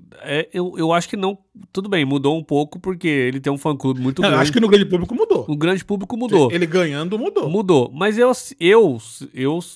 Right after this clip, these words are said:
Speaker 1: lógico, né? Não posso trazer também a minha opinião como a opinião do mundo. Que nem, eu acho assim, se ele tivesse, não tivesse aquela treta lá com, na hora que a, que os meninos entregaram pra Linho a liderança, eu acho que talvez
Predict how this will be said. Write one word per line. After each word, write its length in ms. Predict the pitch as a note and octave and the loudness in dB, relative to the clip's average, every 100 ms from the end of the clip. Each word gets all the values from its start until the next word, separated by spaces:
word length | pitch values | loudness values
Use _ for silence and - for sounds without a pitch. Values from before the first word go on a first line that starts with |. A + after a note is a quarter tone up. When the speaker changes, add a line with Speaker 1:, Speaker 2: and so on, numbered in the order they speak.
| _ _ | _ _
Speaker 1:
lógico, 380 | B2+ C3 A#2 - | -4 -2 -2 -6
né? 140 | A2+ A#2+ | -8 -6
Não 160 | A#2+ | -8
posso 260 | A#2+ C3+ C3+ | -2 -2 -2
trazer 360 | D3 C3+ B2 | -6 -4 -4
também 260 | B2 B2 B2 | -6 -6 -6
a 40 | |
minha 160 | A#2+ A#2+ | -4 -8
opinião 380 | A#2+ A#2+ A#2 A#2+ | -6 -6 -6 -6
como 220 | C#3 C#3 | -6 -6
a 20 | |
opinião 340 | C#3 C3+ B2+ C3 | -6 -6 -4 -4
do 140 | D#3 | -4
mundo. 380 | D#3 C#3 A#2 G2+ | -2 -2 -2 -6
Que 100 | E3+ | -2
nem, 300 | D#3+ A#2 A2 | 0 -2 -4
eu 160 | A#2+ D#3 | -2 -2
acho 160 | E3+ | -2
assim, 220 | - C3 | -8 -12
se 100 | A#2 | -8
ele 80 | E3+ | -8
tivesse, 500 | E3+ F3+ F3+ F3 F#3 - | -6 -2 -2 -4 -10 -6
não 160 | D#3 | -4
tivesse 380 | F3+ F#3 F3+ F3 | -4 -2 -2 -2
aquela 260 | E3+ E3+ D#3+ | -6 -2 -2
treta 420 | - D3+ D#3 D#3 | -2 -4 -2 -2
lá 300 | C3+ C3+ D#3 | 0 0 0
com, 480 | - D#3 D3+ D3 C#3 | -4 -8 -6 -4 -2
na 160 | C3+ C3+ | 0 2
hora 220 | C#3+ C#3 | 2 0
que 100 | D3 | 0
a, 380 | C#3 B2+ A#2 A2 | 2 2 0 -4
que 60 | |
os 80 | B2 | -8
meninos 260 | B2+ C3 C#3 | -4 -4 -6
entregaram 440 | C3+ C3 B2 B2+ | -4 -2 -2 -2
pra 200 | B2 C3+ | -2 -4
Linho 460 | A#2+ A#2+ C3+ C#3+ B2+ | -2 -6 -6 -6 -4
a 60 | |
liderança, 640 | C#3 C3+ C#3+ B2+ A2+ G#2+ - | -6 -2 -2 -2 -4 -8 -10
eu 160 | A2+ A#2+ | -2 0
acho 240 | B2 - | 0 -4
que 80 | A2+ | -8
talvez 640 | A#2+ A#2 A#2 A#2+ A2 - | -4 -4 -2 -4 -6 -14